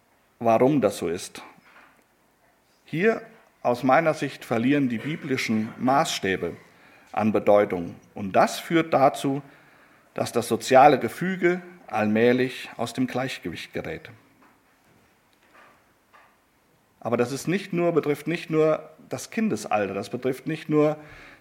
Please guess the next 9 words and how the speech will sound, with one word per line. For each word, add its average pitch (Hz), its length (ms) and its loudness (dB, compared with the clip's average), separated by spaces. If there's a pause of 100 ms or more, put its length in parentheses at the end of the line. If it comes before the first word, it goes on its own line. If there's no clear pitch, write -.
diese 123 220 -2
erste - 440 2
Zeit 151 340 6
bis 113 160 -2
zum 117 180 0
Kindergarten. 101 680 2
Muttersein 139 540 4
endet 190 520 0 (460)
nicht 156 480 -2